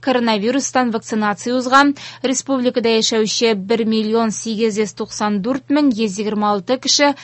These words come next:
вакцинаның икенче дозасын ясаткан. Ике йөз дә биш мең сигез йөз утыз биш кеше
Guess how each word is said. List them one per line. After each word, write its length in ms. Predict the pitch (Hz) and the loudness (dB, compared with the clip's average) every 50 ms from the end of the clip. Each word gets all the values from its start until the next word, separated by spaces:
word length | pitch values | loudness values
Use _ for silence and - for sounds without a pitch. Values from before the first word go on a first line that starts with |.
| - - - - | -14 -20 -14 -2
вакцинаның 720 | 233 254 277 262 - - - 294 294 302 294 285 294 285 - 240 226 | 2 2 2 2 0 -2 -2 0 2 2 2 2 2 2 0 -2 -4
икенче 380 | - - 240 226 202 - 233 214 | -4 -2 -2 -2 -2 -2 -2 -2
дозасын 500 | 185 214 214 208 208 202 - 220 214 214 | 0 -2 -2 -2 -4 -6 -4 -4 -4 -4
ясаткан. 600 | 196 170 214 208 - - 226 208 208 208 202 - - - - - - - | -2 -4 -4 -6 -2 0 0 2 2 0 -2 -4 -8 -16 -20 -18 -8 -6
Ике 360 | 240 214 - - 226 226 226 | -6 -6 -4 -4 -2 -2 -2
йөз 160 | 226 202 190 | -2 -2 0
дә 140 | 226 220 214 | 0 0 0
биш 340 | 185 214 262 277 - - - | 0 0 0 0 0 0 0
мең 240 | 269 277 285 285 269 | 0 2 2 2 0
сигез 480 | - - 220 214 196 220 214 202 214 | -2 -6 -6 -2 0 0 0 2 0
йөз 140 | 214 196 - - | -2 -2 -4 -8
утыз 320 | 226 196 - 208 190 180 | -10 -8 -8 -8 -8 -6
биш 220 | 190 233 226 - | -4 -4 -4 -4
кеше 380 | - - - - 294 302 302 | -2 0 2 4 6 6 4